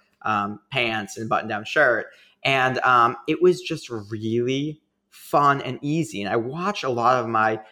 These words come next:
heterosexual couple friends planning weddings,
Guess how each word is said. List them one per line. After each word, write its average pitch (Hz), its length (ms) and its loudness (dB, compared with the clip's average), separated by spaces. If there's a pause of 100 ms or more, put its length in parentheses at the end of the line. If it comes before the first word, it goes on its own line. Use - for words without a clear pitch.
(200)
heterosexual 131 640 2
couple 117 300 -2
friends 120 520 0 (260)
planning 147 300 2
weddings, 139 380 0